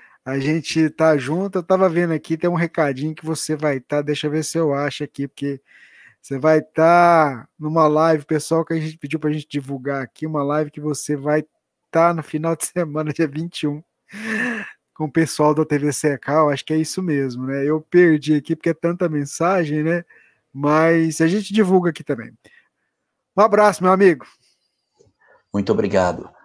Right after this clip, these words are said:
Speaker 2: Um obrigado a todos, uma boa noite pra todos nós, que Deus abençoe as nossas vidas e que tudo isso que a gente discutiu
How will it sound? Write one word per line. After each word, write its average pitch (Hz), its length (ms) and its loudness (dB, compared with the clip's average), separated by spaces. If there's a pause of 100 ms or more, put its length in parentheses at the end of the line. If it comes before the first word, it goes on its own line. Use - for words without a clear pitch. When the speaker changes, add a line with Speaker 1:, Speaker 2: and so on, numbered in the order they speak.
(180)
Speaker 2:
Um 92 80 -4
obrigado 98 420 2
a 90 40 2
todos, 110 680 2
uma 98 180 2
boa 101 200 2
noite 98 300 2
pra 95 120 -4
todos 95 320 -6
nós, 95 280 -2
que - 100 -12
Deus 98 240 0
abençoe 98 640 -2
as 87 120 -8
nossas 85 340 -8
vidas 85 580 -10
e 95 100 -8
que 95 140 -8
tudo 101 280 -2
isso 98 160 -4
que - 60 -6
a 92 40 -4
gente 92 240 -6
discutiu 87 600 -8